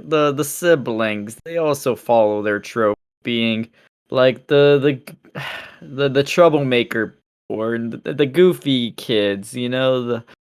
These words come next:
the ones that always come up with the lamest schemes and think they're the,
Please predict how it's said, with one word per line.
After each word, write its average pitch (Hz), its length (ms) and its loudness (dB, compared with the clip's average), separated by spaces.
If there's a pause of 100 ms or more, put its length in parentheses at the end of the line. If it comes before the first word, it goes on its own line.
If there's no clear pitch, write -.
(180)
the 131 80 4
ones 160 280 4
that 143 120 4
always 147 300 4
come 151 180 -2
up 143 160 2
with 156 140 -6
the 117 120 -10 (280)
lamest 135 480 -2
schemes 123 760 -4
and 87 320 -10
think 113 240 -6
they're 113 440 2 (400)
the, 104 640 6